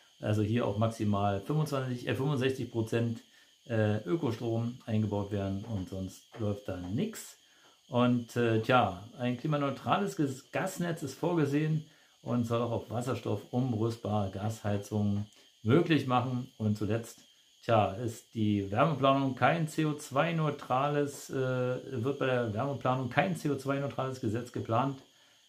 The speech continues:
Ähm, soll man sich auf eine angemessene Übergangsfrist einigen. Also wir haben hier wieder so ein bisschen was, was auch schwammig ist, aber alles gut, alles schön.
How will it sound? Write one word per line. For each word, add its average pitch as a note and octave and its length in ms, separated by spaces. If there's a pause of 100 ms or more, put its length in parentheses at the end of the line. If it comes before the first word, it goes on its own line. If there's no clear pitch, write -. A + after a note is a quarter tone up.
(120)
Ähm, A2+ 540
soll G2 260
man A#2 160
sich G#2+ 180
auf - 120
eine G#2 220
angemessene B2 680
Übergangsfrist C3 800
einigen. A2+ 280
Also A#2+ 280
wir A#2+ 80
haben B2 100
hier B2+ 120
wieder A#2 120
so A2 80
ein G#2+ 80
bisschen D3 220
was, A#2+ 200 (380)
was A2+ 140
auch A#2 100
schwammig D#3+ 480
ist, C#3 140
aber B2+ 180
alles D3 240
gut, C3+ 200
alles A#2+ 220
schön. C3 300